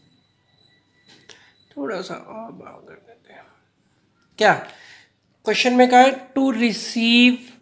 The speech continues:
grade A in a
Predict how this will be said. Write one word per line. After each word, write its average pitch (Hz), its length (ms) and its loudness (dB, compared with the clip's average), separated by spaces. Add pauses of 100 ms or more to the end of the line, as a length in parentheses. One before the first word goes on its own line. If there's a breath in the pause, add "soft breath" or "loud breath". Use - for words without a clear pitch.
(600)
grade 208 760 2
A 180 420 2 (280)
in 202 120 -2
a 185 160 0